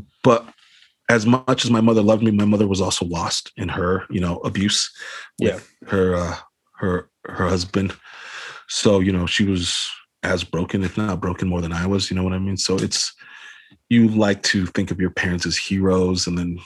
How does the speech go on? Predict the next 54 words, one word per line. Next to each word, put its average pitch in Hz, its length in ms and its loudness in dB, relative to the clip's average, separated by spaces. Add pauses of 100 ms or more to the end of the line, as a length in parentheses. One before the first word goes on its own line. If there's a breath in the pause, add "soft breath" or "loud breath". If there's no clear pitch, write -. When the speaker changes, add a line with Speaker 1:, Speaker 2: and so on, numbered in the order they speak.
(120)
Speaker 1:
you 98 80 -2
know, 87 260 -4 (600 loud breath)
when 92 100 -4
things 98 280 0
don't 92 180 -2
go 92 200 2
out 92 200 -2
right, 90 380 -4
you, 95 420 -2 (520 loud breath)
you 113 120 -2
get 104 260 -2
angry 92 300 -2
at 82 100 -8
them, 85 180 -6 (840 loud breath)
you 95 100 -2
know, 92 180 -2
but 120 140 2
you, 117 180 2 (240)
you 107 60 -6 (120)
gotta 113 200 4
come 110 140 0
to 92 60 0
grips 110 240 2
with 92 160 -6
they're 82 160 -4 (260)
just - 240 -2
human. 90 280 -2 (760 loud breath)
And, 90 320 -4
you 110 100 -2
know, 95 80 2
my 110 120 4
mother 101 180 2
had 104 180 0
me 101 80 2
when 90 80 0
she - 140 0
was 87 120 -2
seventeen, 92 600 -2
so - 120 -6
she - 240 -4
didn't 113 160 0
even 101 120 -2
know 101 240 -2
what 101 120 0
the 92 80 -4
fuck 98 180 -4
she - 140 -4
was 87 140 -4
doing, 90 200 0
man. 90 240 -4 (540 loud breath)
Speaker 2:
Yeah. 110 240 0 (140)
Speaker 1:
You 90 80 -4
know, 87 160 -6
so 104 580 2